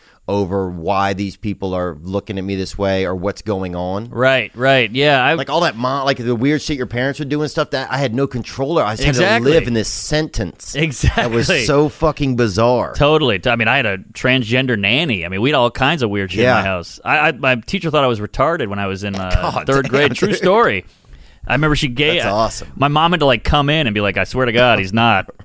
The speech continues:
Speaker 2: you know? And she was like, "Why do you think he's retarded?" And she goes, "Look at this paper." And it was, you know, we were little. So it was a page of instruments, like, drawn, like, a flute,
Speaker 1: Mm-hmm.
Speaker 2: a guitar, a piano, whatever.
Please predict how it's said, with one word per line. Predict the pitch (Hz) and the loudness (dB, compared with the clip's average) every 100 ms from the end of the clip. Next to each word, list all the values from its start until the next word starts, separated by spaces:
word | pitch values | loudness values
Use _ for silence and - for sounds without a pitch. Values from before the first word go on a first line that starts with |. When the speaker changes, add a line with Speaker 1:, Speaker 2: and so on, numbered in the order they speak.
| - | -14
Speaker 2:
you | - 110 | -4 0
know? | 104 113 120 - - - | 2 2 -2 -10 -14 -8
And | 123 | -2
she | 147 | 0
was | 135 | 0
like, | 120 | 4
"Why | 147 | 4
do | 185 | 4
you | |
think | 180 | 0
he's | 135 | -2
retarded?" | 131 - 190 202 104 | -2 0 2 2 0
And | 101 | -4
she | - | 0
goes, | 127 120 | 2 2
"Look | 165 214 | 0 0
at | |
this | 185 - | 0 -2
paper." | - 220 - 98 90 - | 0 0 0 -4 -4 -4
And | 127 | -2
it | |
was, | 127 123 - | 0 -2 -4
you | |
know, | 208 | -2
we | 131 | 0
were | 123 107 | 0 0
little. | 131 120 92 - _ - | 0 0 -4 -10 _ -6
So | - 131 | 0 2
it | 127 | 2
was | 117 | 0
a | 113 - _ _ _ - | -4 -6 _ _ _ -2
page | 170 185 151 | 2 2 2
of | 131 - | -2 -2
instruments, | 156 - 135 113 85 - | -4 -4 -4 -4 -6 -6
like, | 107 104 | -6 -4
drawn, | 117 113 117 | -2 0 0
like, | 107 | -2
a | 92 | -8
flute, | - 143 143 139 | -2 2 2 0
Speaker 1:
Mm-hmm. | 113 104 139 | -8 -8 -6
Speaker 2:
a | |
guitar, | - - 131 135 131 127 113 | -2 2 4 4 4 2 -2
a | 80 | -6
piano, | - 135 135 123 | -2 0 2 2
whatever. | 131 123 | 2 0